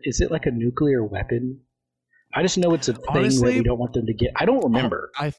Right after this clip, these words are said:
Speaker 2: I wrote
Speaker 1: I have
Speaker 2: down,
Speaker 1: no
Speaker 2: what did
Speaker 1: idea.
Speaker 2: I write down? I wrote
Speaker 1: But
Speaker 2: down something.
Speaker 1: it is funny that he's, yeah, he's, he's very, he's playing it.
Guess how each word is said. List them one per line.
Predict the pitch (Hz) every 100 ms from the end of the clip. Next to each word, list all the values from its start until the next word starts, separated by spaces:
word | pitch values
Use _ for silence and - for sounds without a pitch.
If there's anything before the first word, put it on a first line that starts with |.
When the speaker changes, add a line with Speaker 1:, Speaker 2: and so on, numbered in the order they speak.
| _ -
Speaker 2:
I | 139 156
wrote | 185 131 160 185 - 139
Speaker 1:
I |
have | 139
Speaker 2:
down, | 147 131 135
Speaker 1:
no | 131 120
Speaker 2:
what | -
did | 147
Speaker 1:
idea. | 175 170
Speaker 2:
I |
write | 139 120 104
down? | 107 90 98 120 _ _ _ -
I | 139
wrote | 156 160
Speaker 1:
But | 135 143
Speaker 2:
down | 143 143 139 135
something. | - - - 156
Speaker 1:
it |
is | 170
funny | 117 160
that | 139
he's, | 123 147 123 -
yeah, | 135
he's, | 117 135 - -
he's | 139 120
very, | 131 127 123
he's | 120
playing | 120 135 131
it. | 127